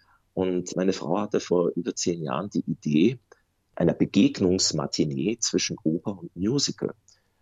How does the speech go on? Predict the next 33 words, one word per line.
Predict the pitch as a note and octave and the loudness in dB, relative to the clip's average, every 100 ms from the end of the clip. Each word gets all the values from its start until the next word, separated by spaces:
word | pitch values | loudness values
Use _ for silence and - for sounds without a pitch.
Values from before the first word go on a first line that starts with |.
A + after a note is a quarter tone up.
| _ - | _ -4
Daraus | E2 E2+ G#2+ - | 0 2 2 0
wurde | F2+ F#2 F#2 F2 - - | -2 2 2 0 -6 -10
ein | D2+ F#2 F2 | -8 -8 -6
Musical | F#2 G#2+ - F#2+ | -6 -4 -4 -2
meets | D#2+ - | -2 -2
Opera, | - - A#2 C3+ D#3 _ | -2 -2 -2 -4 -8 _
das | F#2+ F#2+ | -6 -4
es | G#2+ | -4
inzwischen | F#2 - F2+ F#2 | -4 -2 -2 -2
schon | - F2 | -2 -2
über | - F2 | 0 0
zehn | - E2 D#2+ | 0 -4 -4
Mal | D2 D2 | -4 -2
gab, | - G#2 - _ _ | -2 -2 -4 _ _
wo | G2+ F#2 | 0 0
man | F#2+ | 0
sich | F#2 - | -2 -4
immer | G#2 E2+ | -4 -2
entweder | F2 E2 E2 | -2 -4 -2
im | |
Ronacher | D#2 C2+ F#2+ A2+ A2 | -4 -4 -4 -4 -6
oder | - E2 | -6 -8
im | |
Raimund-Theater | D2 D2 G2+ A2 - G#2 - | -8 -6 -6 0 0 0 -4
getroffen | - - F2 F2+ G#2 A#2 | -4 -4 -4 -6 -6 -6
hat | A#2+ - | -6 -6
und | - F2+ - - | -4 -4 0 2
auf | C#3+ - - _ _ - | 2 2 -8 _ _ -2
einer | F2+ F#2 F#2+ | 0 2 2
der | F2+ E2+ | 2 0
V | - D#2+ | 0 0
B | E2 E2+ | 0 0
W-Musical-Bühnen | G2 A2 G2 A2 A2+ A#2+ A#2+ G2+ A#2+ C#3 C3+ | 0 0 -2 -2 0 0 2 2 2 0 -4